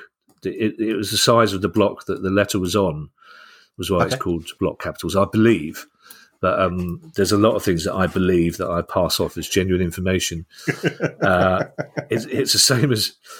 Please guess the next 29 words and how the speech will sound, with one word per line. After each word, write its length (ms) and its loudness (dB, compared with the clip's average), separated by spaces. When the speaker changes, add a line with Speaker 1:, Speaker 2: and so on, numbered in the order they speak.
Speaker 1:
when 120 4
we 120 4
do 160 4
the 120 6
F 140 0
Y 120 4
P 220 2
pod, 260 -6
the 60 -12
Palace 320 -2
pod. 340 -8
If 160 -4
I 140 6
say 540 2
about 400 0
any 180 -2
transfer 460 -2
rumour 460 -2
or 360 -4
anything 260 -6
that's 120 -12
going 200 -2
on 60 -2
in 60 -4
the 60 -6
club, 220 -4
"My 260 2
understanding 720 2
is," 340 -4